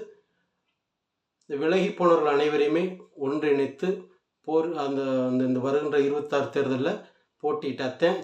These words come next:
ஜெயிக்க முடியுமே தவிர இவர்கள் வேறு அத்தனை பேர் ஒன்று சேர்ந்தால்தான் கூட்டணி கட்சிக்காரர்கள் வருவாங்க. சரி, ரைட்டு, இது ஒரு தோரணையா இருக்கு, ஒரு வந்துடும், எல்லாரும் சேர்ந்துட்டாங்க, இனி இந்த ப-, பார்ட்டியில போனாலும் நம்ம வெற்றி பெறலாம் என்ற ஒரு நம்பிக்கை வரும். இல்லைட்டா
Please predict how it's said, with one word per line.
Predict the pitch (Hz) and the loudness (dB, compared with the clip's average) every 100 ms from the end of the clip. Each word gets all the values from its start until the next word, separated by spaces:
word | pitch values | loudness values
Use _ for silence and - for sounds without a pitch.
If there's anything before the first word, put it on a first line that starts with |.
| - | -4
ஜெயிக்க | 151 151 147 | -4 0 0
முடியுமே | 127 127 123 113 | 2 2 0 -2
தவிர | 120 123 139 143 - - - | -4 -2 -2 -4 -8 -20 -14
இவர்கள் | - 139 139 139 | -2 0 0 0
வேறு | 139 135 | 0 0
அத்தனை | 127 165 170 | 0 4 6
பேர் | 170 | 8
ஒன்று | 139 170 185 | 6 6 2
சேர்ந்தால்தான் | 156 139 131 127 143 143 143 - - _ _ _ _ _ _ | 4 2 2 0 0 0 -2 -10 -20 _ _ _ _ _ _
கூட்டணி | 220 220 196 | -4 0 0
கட்சிக்காரர்கள் | 180 160 165 160 160 | 2 0 2 2 2
வருவாங்க. | 147 151 143 127 | 4 4 2 2
சரி, | 151 147 | 0 2
ரைட்டு, | 147 151 143 | 2 4 2
இது | 143 143 | 2 2
ஒரு | 135 | 2
தோரணையா | 147 139 131 135 127 | 2 2 2 2 0
இருக்கு, | 127 143 | 2 2
ஒரு | 135 123 - _ _ | 2 0 -10 _ _
வந்துடும், | 135 131 135 | -8 -4 -2
எல்லாரும் | 127 143 123 | 0 -2 -2
சேர்ந்துட்டாங்க, | 156 151 135 127 127 127 - - _ - | 0 0 0 -2 -4 -6 -8 -18 _ -14
இனி | 147 | -6
இந்த | 143 135 | -4 -2
ப-, | 127 139 | -2 -2
பார்ட்டியில | 156 151 143 | -2 -2 -2
போனாலும் | 135 135 165 | 0 -2 -2
நம்ம | 143 131 127 - _ _ _ _ _ _ _ _ _ _ _ | 0 -2 -4 -8 _ _ _ _ _ _ _ _ _ _ _
வெற்றி | 151 - 160 151 | -10 -8 -4 -2
பெறலாம் | 147 135 143 147 | -2 0 0 0
என்ற | 143 143 | 0 0
ஒரு | 156 | 0
நம்பிக்கை | 139 139 - 131 | 0 -2 -2 -2
வரும். | 120 - - _ | -2 -10 -18 _
இல்லைட்டா | 139 143 139 143 | -4 0 0 -2